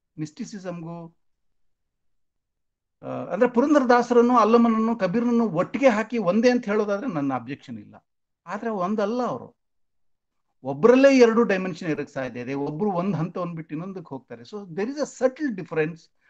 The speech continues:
and there is also interconnection. This is a very dialectical relations between these three worlds, spiritualism, bhakti and, uh, mysticism. ಇದನ್ನು ಅಂದ್ರೆ ಒಂದು philosophical debate ಮಾಡೋದಾದ್ರೆ ಈ ಚರ್ಚೆ ಬೇರೆ ತರ,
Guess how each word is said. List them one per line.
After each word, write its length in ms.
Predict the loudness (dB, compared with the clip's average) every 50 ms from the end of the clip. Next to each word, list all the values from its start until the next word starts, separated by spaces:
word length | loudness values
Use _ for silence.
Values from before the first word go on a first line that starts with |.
| _ _ -10
and 180 | -8 -6 -4
there 100 | -4 -4
is 200 | -2 0 0 0
also 260 | -2 -4 -8 -12 -10
interconnection. 720 | -10 -10 -8 -10 -10 -10 -10 -12 -12 -16 -20 -20 -20 -20 _ _ _ _ _ _ _ _ _ _ _ _ _ _ _ _ _ _ -20 -16 -4
This 140 | -2 -2 -2 -2
is 160 | -4 -4 -4
a 60 | -4 -4
very 260 | -2 -4 -4 -2 -2
dialectical 640 | 0 0 0 -2 -4 -6 -8 -10 -10 -8 -8 -6 -4
relations 480 | -4 -4 -6 -6 -10 -14 -14 -14 -16 -16
between 300 | -12 -10 -8 -8 -8 -8
these 320 | -10 -12 -10 -8 -8 -10 -10 _ _ _ _ _ _ _
three 200 | -14 -12 -12 -12
worlds, 540 | -10 -10 -8 -8 -8 -8 -10 -16 _ _ _ _ _ _ _ _
spiritualism, 760 | _ _ -16 -16 -16 -14 -14 -14 -14 -14 -14 -14 -14 -12 -12 -12
bhakti 520 | -12 -14 -16 _ _ -16 -16 -14 -14 -14
and, 200 | -16 -16 -18 -20 _ _ _ _ _ _ _ _ _ _ _ _ _ _ _ _ _ _ _ _ _ -20 _ _ _ _ _ _ _ _ _ _ _ _ _ -18
uh, 260 | -16 -14 -14 -14 -14
mysticism. 720 | -12 -12 -12 -12 -14 -18 -20 -18 -18 -20 -20 -20 -20 -20 _ _ _ _
ಇದನ್ನು 720 | -16 -14 -12 -10 -8 -6 -4 -6 -6 -6 -10 -12 _ _ _ _ -6
ಅಂದ್ರೆ 160 | 0 2 2
ಒಂದು 140 | 4 2 2
philosophical 600 | 0 0 0 0 -2 -4 -4 -8 -8 -6 -6 -6
debate 400 | -6 -6 -6 -6 -8 -8 -6 -6
ಮಾಡೋದಾದ್ರೆ 540 | -6 -6 -6 -6 -8 -8 -10 -10 -10 -12
ಈ 180 | -12 -12 -14 -12
ಚರ್ಚೆ 280 | -10 -10 -10 -10 -10 -8
ಬೇರೆ 300 | -6 -4 -4 -4 -4 -8
ತರ, 320 | -10 _ -8 -6 -6 -6